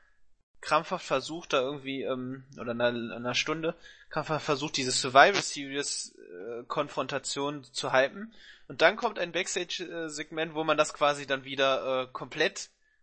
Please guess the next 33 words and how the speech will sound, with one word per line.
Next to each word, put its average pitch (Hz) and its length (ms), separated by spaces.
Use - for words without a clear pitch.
komplett 170 540
beerdigt, 170 580
indem 147 280
man, 147 340
äh, 131 260
so, 127 340
ne, 147 200
also 139 200
weißt, 139 220
wie 135 60
ich - 120
meine, 135 260
dass 143 160
man 131 120
das 135 180
dann 135 160
alles 131 260
so 127 300
lächerlich 139 460
macht, 151 200
indem 131 240
man 127 180
dann 123 360
den 127 160
Spot, - 260
den - 260
man 139 160
in 127 100
sich, 123 240
die, 123 140
in 127 120
diesem 127 240
Team 165 360